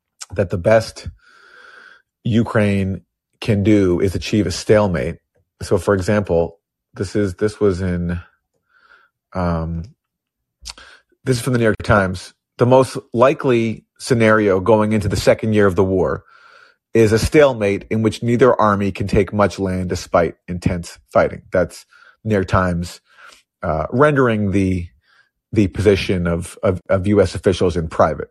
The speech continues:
That's not what they say publicly, but that's what they say privately. And this is what Chris Murphy said of Connecticut. He's the, uh, he's a member of the, of the Foreign Relations Committee. He says,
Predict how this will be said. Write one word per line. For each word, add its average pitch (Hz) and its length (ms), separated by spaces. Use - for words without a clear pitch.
That's 95 140
not 131 100
what 113 80
they 110 80
say 107 140
publicly, 98 420
but 87 120
that's 87 180
what - 80
they - 40
say 87 140
privately. 80 520
And 135 140
this 196 100
is 196 80
what 175 140
Chris 160 240
Murphy 135 260
said 82 300
of 87 200
Connecticut. 90 540
He's 101 300
the, 87 320
uh, 76 180
he's 95 180
a 95 40
member 90 240
of 82 120
the, - 200
of 85 180
the 80 240
Foreign 95 240
Relations 87 400
Committee. 80 360
He 107 120
says, 104 420